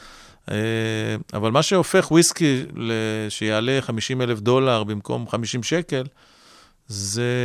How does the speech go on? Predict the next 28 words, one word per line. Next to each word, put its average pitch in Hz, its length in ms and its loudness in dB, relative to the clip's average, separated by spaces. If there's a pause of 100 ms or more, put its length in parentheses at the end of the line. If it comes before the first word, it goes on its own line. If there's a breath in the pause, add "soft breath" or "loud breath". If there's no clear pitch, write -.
(760)
זה, 117 360 -8 (1000)
זה 143 80 -6
בעיקר 175 340 0
תהליך 143 340 0
העישון, 123 400 0
שאולי 101 260 -6
אחרי 101 160 -6
זה 98 120 -4
נדבר 98 360 -4
עליו. 95 220 -4
אבל 104 100 -4
בק-, 104 300 -10
שוב 196 160 2
פעם, 113 180 0
גם 165 200 8
ב-, 196 60 4
מה 151 140 4
שאני 156 220 2
רוצה 151 280 0
לומר, 151 200 2
גם 135 180 2
הבקבוקים 143 500 -2
האולטרה 147 380 -4
סופר 139 360 -2
יקרים, 120 520 -4 (540 soft breath)
בסופו - 300 -4
של 123 240 0
יום, 160 220 2